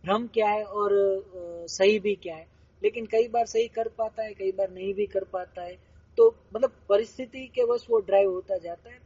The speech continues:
पर उसको पता जरूर रहता है, उसको भ्रांता भ्रांत की स्थिति कही जाती है।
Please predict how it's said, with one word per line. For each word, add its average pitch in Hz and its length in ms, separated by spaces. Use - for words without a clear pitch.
पर 220 60
उसको 208 280
पता 247 360
जरूर 220 320
रहता 170 300
है, 175 180
उसको 208 200
भ्रांता 190 340
भ्रांत 180 280
की 170 120
स्थिति 160 320
कही 160 340
जाती 151 360
है। 208 80